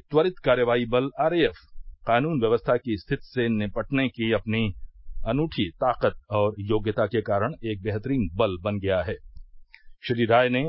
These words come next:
आज नई दिल्ली में बल के इकतीसवें स्थापना दिवस समारोह में कहा कि देश विदेश से प्राप्त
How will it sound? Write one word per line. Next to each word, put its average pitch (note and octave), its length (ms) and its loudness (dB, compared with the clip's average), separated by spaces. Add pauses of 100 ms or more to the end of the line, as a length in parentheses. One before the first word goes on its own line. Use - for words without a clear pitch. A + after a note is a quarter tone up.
आज G#2+ 360 -2
नई G2 180 -2
दिल्ली A2 280 0
में G2 260 -2
बल G#2 180 0
के G#2+ 200 0
इकतीसवें A2+ 540 -4
स्थापना G#2+ 400 -4
दिवस G2 340 -2
समारोह G2+ 380 0
में G2+ 140 -4
कहा G2+ 240 -2
कि G#2 280 -2 (680)
देश A#2 280 0
विदेश A2+ 420 0 (280)
से A2+ 200 0
प्राप्त B2 400 2